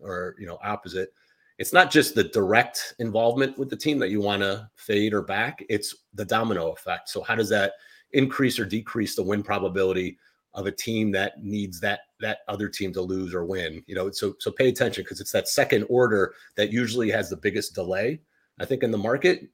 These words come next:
Uh, and last year, I know you were gonna talk about, I think it was Cincinnati was playing Baltimore at one o'clock,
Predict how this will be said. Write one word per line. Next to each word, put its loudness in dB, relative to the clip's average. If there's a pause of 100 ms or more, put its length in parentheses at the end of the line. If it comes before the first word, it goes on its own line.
Uh, -2
and -2
last 0
year, 2
I 2
know 0
you 0
were 2
gonna -2
talk -2
about, -2 (360)
I -4
think 8
it 10
was 4
Cincinnati 4
was 2
playing 2
Baltimore 2 (240)
at -2
one -4
o'clock, 0